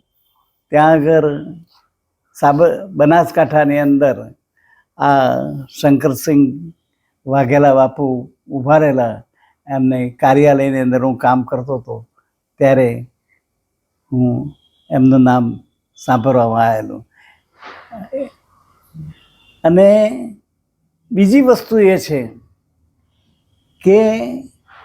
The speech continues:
અખિલ આંજણા કેળવણી મંડળ સંચાલિત આદર્શ વિદ્યાલય જે વિસનગરમાં છે,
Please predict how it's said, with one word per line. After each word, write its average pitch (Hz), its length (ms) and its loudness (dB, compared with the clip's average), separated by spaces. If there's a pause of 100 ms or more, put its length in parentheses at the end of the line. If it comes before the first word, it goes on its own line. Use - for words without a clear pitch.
(140)
અખિલ 262 400 4
આંજણા 202 520 2
કેળવણી 190 580 0
મંડળ 165 440 -2
સંચાલિત 147 720 -2 (4000)
આદર્શ 180 540 0
વિદ્યાલય 175 600 2
જે 151 160 -2
વિસનગરમાં 156 760 -2
છે, 139 240 -14